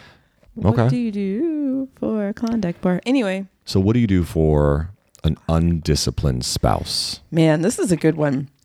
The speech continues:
Speaker 1: I, honestly, let's just talk, hold on. I know you, I did not tell you I was gonna do this.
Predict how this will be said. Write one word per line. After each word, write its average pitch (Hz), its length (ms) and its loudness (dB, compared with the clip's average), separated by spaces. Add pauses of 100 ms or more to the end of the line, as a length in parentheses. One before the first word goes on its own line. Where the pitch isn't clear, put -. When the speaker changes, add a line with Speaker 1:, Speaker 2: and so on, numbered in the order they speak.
(280)
Speaker 1:
I, 202 600 0 (420)
honestly, 226 600 0
let's 220 220 0
just - 200 -6
talk, 208 280 -2
hold 185 220 -2
on. 135 260 -4
I 180 60 0
know 185 100 2
you, 202 260 -2
I 170 120 0
did 180 160 -2
not 175 180 0
tell 165 120 4
you 156 120 0
I 156 60 -2
was 151 120 -6
gonna 147 140 0
do 143 120 0
this. 135 220 -2